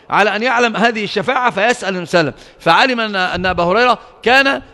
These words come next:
قد أح-، كان، كان أحرص الناس على حفظ حديث النبي صلى الله عليه وسلم، وهذا الذي جاء منه لما قالوا له يعني: "أكثر علينا أبو، أبو هريرة، أكثر علينا أبو هريرة، أكثر علينا أبو هريرة." فقال أبو هريرة: "عند الله إيه؟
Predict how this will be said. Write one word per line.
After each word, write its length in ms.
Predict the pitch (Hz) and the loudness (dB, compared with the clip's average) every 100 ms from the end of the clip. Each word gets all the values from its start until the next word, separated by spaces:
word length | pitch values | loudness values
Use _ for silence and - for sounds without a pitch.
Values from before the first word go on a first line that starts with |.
| - | -6
قد 160 | 180 185 | -2 -2
أح-، 320 | - 233 - | 0 0 0
كان، 480 | 160 220 247 214 165 | 2 4 4 2 0
كان 240 | 151 247 | 2 4
أحرص 400 | 226 220 208 185 | 4 2 0 0
الناس 280 | 185 220 208 | 2 2 2
على 140 | 170 | 0
حفظ 180 | 180 190 | -2 -4
حديث 280 | 160 185 175 | -6 -6 -6
النبي 200 | 180 170 | -4 -4
صلى 140 | - | 0
الله 120 | 160 131 | 0 0
عليه 100 | - | -12
وسلم، 140 | - - _ _ _ _ _ _ _ _ _ - | -20 -20 _ _ _ _ _ _ _ _ _ -6
وهذا 300 | 190 262 254 | -2 0 0
الذي 220 | 247 220 | 0 0
جاء 240 | 214 226 | 2 2
منه 360 | 233 262 160 127 - - | 2 0 -2 -8 -18 -6
لما 240 | 160 185 | -2 2
قالوا 320 | 190 226 240 226 | 2 4 4 6
له 360 | 240 220 190 - - - 165 | 6 4 2 -4 -20 -12 -2
يعني: 340 | 170 185 190 | 0 2 0
"أكثر 440 | 185 240 - 202 | 2 0 2 0
علينا 360 | 185 175 202 180 | 2 2 2 0
أبو، 280 | 165 170 151 180 | 0 -2 -2 0
أبو 360 | 151 160 165 | 0 0 2
هريرة، 240 | 160 151 - | 2 2 2
أكثر 380 | 233 - 220 208 | 0 0 -2 0
علينا 320 | 185 214 202 | 0 0 -2
أبو 160 | 175 175 | -2 0
هريرة، 280 | 175 156 | 0 0
أكثر 280 | 240 - 220 | -2 0 0
علينا 300 | 190 214 202 | 2 0 0
أبو 180 | 180 175 | -2 2
هريرة." 260 | 175 156 113 - - - | 2 2 -2 -14 -20 -20
فقال 400 | - - 214 247 | -8 -6 -2 -2
أبو 300 | 240 208 202 | -2 -4 -6
هريرة: 320 | 233 247 233 - | -4 -6 -6 -8
"عند 280 | 175 220 202 | -12 -10 -8
الله 200 | 196 202 | -6 -6
إيه؟ 320 | 190 185 165 | -6 -6 -8